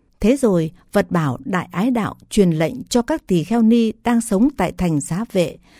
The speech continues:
phải tập họp lại tất cả. Dù ai nghe rồi cũng phải nghe lại. Nếu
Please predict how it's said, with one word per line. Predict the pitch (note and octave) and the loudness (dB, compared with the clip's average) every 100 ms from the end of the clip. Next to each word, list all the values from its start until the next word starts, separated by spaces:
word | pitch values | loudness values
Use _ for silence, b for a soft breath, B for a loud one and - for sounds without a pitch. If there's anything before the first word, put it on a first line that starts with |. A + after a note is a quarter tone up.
| b - | b -4
phải | F3+ | -2
tập | D3+ F3 | -2 -4
họp | F3+ F3 | -2 -2
lại | E3+ E3 - - | -2 -4 -6 -6
tất | D4+ - | -8 -4
cả. | E3 C3+ - _ _ _ _ | -4 -4 -8 _ _ _ _
Dù | F#3 F#3 E3+ | 0 2 2
ai | - A#3+ A3+ | 0 0 2
nghe | A3+ A#3 | 2 0
rồi | - E3+ C#3+ C3+ _ | 0 -2 -2 -4 _
cũng | G#3+ C4 | 0 0
phải | - F#3+ D3 C3 | -2 -4 -4 -2
nghe | E3+ G#3 F3 | -2 -2 -4
lại. | E3 D3 - _ _ _ _ _ _ _ _ _ | -6 -8 -10 _ _ _ _ _ _ _ _ _
Nếu | G#3+ A3 A#3 | 2 2 2